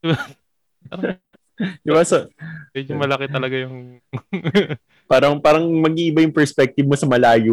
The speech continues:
Speaker 2: ngayon eh, sa, sa malapit eh.
Speaker 1: Oo. Parang, parang
Speaker 2: Ay.
Speaker 1: late. Ano yan? Ano yan?
Speaker 2: Pero yung ngayon, yung ano, tawag dito, yung mga... Kung nasa,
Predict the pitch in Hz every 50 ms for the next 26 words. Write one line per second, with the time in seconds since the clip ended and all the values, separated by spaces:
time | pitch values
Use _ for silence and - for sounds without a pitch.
0 | 113 110 107 104 107 113 113 104 82 80 82 - - 101 95 95 95 95 - -
1 | 104 98 92 92 85 82 80 80 - 85 - - - - - 151 139 117 104 95
2 | 92 95 92 95 - _ _ _ _ _ _ _ _ - 214 269 381 392 381 359
3 | - - 285 285 311 349 349 349 339 311 170 160 170 143 - - 131 131 - _
4 | _ _ _ _ _ _ _ _ _ _ _ _ _ - 165 139 98 92 98 -
5 | 107 95 87 - _ _ _ _ _ _ _ _ _ _ _ _ _ _ _ -
6 | 151 160 170 170 160 147 151 139 147 160 156 131 110 104 104 95 - _ _ _
7 | _ _ _ _ _ - - _ _ _ _ - 120 123 127 135 135 135 135 139
8 | 139 139 139 - - 139 131 120 107 101 110 113 - _ _ - 104 107 110 104
9 | 107 104 - 117 135 131 - _ _ _ _ _ _ _ _ _ _ _ _ _
10 | - - 117 117 117 120 127 131 139 139 135 135 135 135 135 135 131 131 131 131
11 | 131 131 131 131 131 131 131 131 127 - _ _ _ _ _ _ _ _ _ -
12 | 139 139 139 143 139 147 143 - - - 151